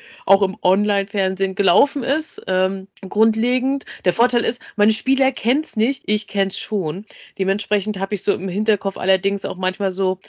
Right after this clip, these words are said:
ah, die haben das da so und so gemacht. Wenn ich die jetzt, äh, die gleiche Situation gebe, mal gucken, wie die drauf reagieren und, äh, gefühlt, äh,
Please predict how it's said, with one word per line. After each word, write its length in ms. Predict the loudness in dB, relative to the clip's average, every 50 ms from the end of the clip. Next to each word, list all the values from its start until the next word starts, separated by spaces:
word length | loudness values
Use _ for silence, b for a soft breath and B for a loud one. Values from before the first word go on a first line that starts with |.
| B B B B B
ah, 240 | 2 6 6 6 6
die 180 | 4 0 -2 -2
haben 160 | 0 -2 -2
das 140 | -4 -2 0
da 200 | 0 0 0 0
so 160 | 0 -2 -4
und 140 | -4 -4 -2
so 140 | 0 0 0
gemacht. 440 | 0 -2 0 0 0 0 -2 -2 -2
Wenn 120 | -4 -4 -4
ich 80 | -4 -6
die 100 | -2 0
jetzt, 360 | 0 0 0 -6 -14 -12 -10
äh, 160 | -8 -8 -8
die 140 | -8 -8 -2
gleiche 760 | 2 4 4 4 2 2 2 2 2 2 2 0 0 -2 -4
Situation 580 | -6 -4 -2 -2 -2 -2 -2 -2 -2 -2 -2 -2
gebe, 260 | -2 -2 0 0 0
mal 120 | 0 -2 -2
gucken, 320 | -4 -8 -10 -8 -8 -8
wie 80 | -8 -8
die 140 | -6 -4 -2
drauf 320 | 0 2 2 2 2 0 2
reagieren 500 | 2 2 2 2 2 2 4 4 4 2
und, 340 | -2 -4 -6 -6 -8 -6
äh, 340 | -4 -2 0 2 2 0 0 -2
gefühlt, 560 | -6 -10 -4 2 6 6 6 6 4 -2 -12 -18
äh, 120 | -16 -16